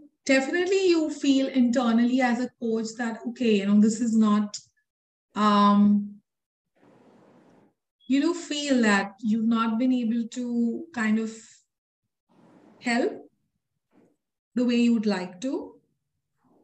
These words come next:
But then again, you know, I feel that maybe there is only as much that I could do and that person could take, because, you know, um,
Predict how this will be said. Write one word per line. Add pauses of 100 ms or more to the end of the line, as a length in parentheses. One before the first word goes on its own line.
(220)
But
then
again,
you
know,
I
feel
that (340)
maybe
there
is
only
as
much (1600)
that
I
could
do (140)
and
that
person
could (920)
take,
because,
you
know, (1000)
um,